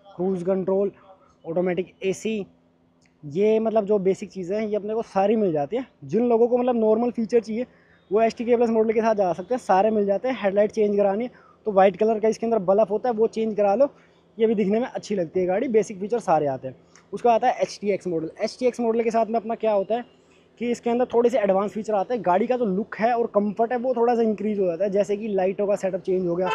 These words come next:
front bumper change हो गया, ये वाली चीज़ भाई इसके अंदर change हो जाती है। मतलब जो tire का section है वो भी मतलब बड़ा हो जाता है। यहाँ पे अपने का सोलह का आ रहा था, यहाँ पे सत्रह का आ रहा था, तो कहीं ना कहीं जो drive जो आप करते हो गाड़ी को चलाते हो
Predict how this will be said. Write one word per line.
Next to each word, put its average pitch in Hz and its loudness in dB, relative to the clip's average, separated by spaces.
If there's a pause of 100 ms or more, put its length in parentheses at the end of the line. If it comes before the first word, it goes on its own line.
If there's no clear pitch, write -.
(380)
front 202 4
bumper 190 -2
change 196 -4
हो 175 -2
गया, 170 0
ये 226 4
वाली 233 8
चीज़ 240 -4
भाई 233 2
इसके 233 -2
अंदर 226 -2
change 185 -2
हो 175 0
जाती 160 -2
है। 269 -2 (480)
मतलब 185 0
जो 190 0
tire 202 6
का 220 2
section 214 -6
है 233 -4
वो 180 -2
भी 208 0
मतलब 190 -4
बड़ा 185 2
हो 196 4
जाता 180 0
है। 196 0
यहाँ 170 -2
पे 196 0
अपने 196 -4
का 185 -4
सोलह 185 -2
का 185 -2
आ 180 2
रहा 180 -2
था, 190 0
यहाँ 185 -2
पे 175 -8
सत्रह 180 -6
का 175 -6
आ 175 -2
रहा 175 -4
था, - -14 (400)
तो 220 -4
कहीं 226 6
ना 277 6
कहीं 254 4
जो 262 2
drive 202 4
जो 180 2
आप 196 4
करते 196 2
हो 196 4
गाड़ी 185 0
को 202 0
चलाते 170 -2
हो 226 -6